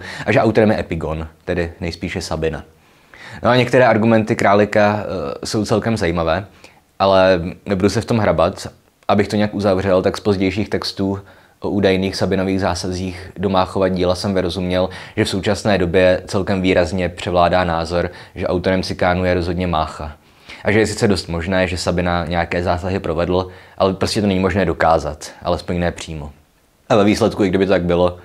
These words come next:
no tak dobře pro Sabinu, <laughs> protože podle mého skromného názoru jsou Cikáni jedna z nejlepších pros českého národního obrození.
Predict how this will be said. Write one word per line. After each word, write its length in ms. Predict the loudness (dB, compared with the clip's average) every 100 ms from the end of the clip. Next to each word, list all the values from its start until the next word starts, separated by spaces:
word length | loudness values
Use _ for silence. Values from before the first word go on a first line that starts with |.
| -20 _ -14
no 120 | -12
tak 300 | -8 -8 -10 -14
dobře 280 | -8 -4 -4
pro 140 | -2 -2
Sabinu, 360 | 0 0 0 -2 -8 -12
<laughs> 260 | -12 -12 -6
protože 300 | 2 4 4
podle 260 | 4 4
mého 340 | 4 2 2 0
skromného 480 | 0 0 2 2
názoru 340 | 2 2 0 -2
jsou 160 | -2
Cikáni 440 | -6 -2 0 0 0
jedna 200 | -2 -2
z 60 |
nejlepších 400 | -2 -2 -4 -8
pros 400 | -6 -6 -6 -10 -10
českého 380 | -10 -2 -2
národního 400 | 0 0 -2 -6
obrození. 560 | -6 -6 -6 -6 -8 -12